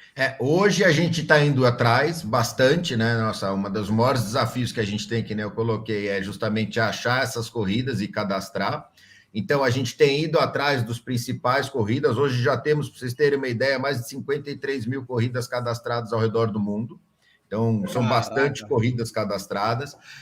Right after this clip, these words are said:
Speaker 1: E a ideia é, é também que o pessoal que tenha nos mande, entre em contato, manda a sua corrida, a gente vai ter o maior prazer em cadastrar elas lá.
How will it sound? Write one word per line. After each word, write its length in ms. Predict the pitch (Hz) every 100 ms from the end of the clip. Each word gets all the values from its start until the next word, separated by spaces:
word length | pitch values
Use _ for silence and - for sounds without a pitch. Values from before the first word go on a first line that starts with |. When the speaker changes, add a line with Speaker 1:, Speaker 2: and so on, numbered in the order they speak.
| -
Speaker 1:
E 120 | - 143
a 120 | 160
ideia 560 | 156 147 165 190 180 110
é, 380 | 156 170 123 143
é 40 |
também 360 | - 156 165 196
que 120 | 170
o 80 | -
pessoal 480 | 175 - 156 175 180
que 100 | 151
tenha 260 | 156 180
nos 220 | 175 165
mande, 460 | 151 151 180 180 139
entre 280 | 147 165 165
em 60 |
contato, 580 | 156 147 117 127 151 156
manda 260 | 131 156 165
a 20 |
sua 160 | 147 127
corrida, 260 | 139 147
a 20 |
gente 140 | 131 127
vai 120 | 127
ter 100 | 143
o 40 |
maior 280 | 123 127 143
prazer 340 | - 143 135 131
em 80 |
cadastrar 560 | 117 117 120 117 117 113
elas 300 | 110 104 95
lá. 360 | 104 117 151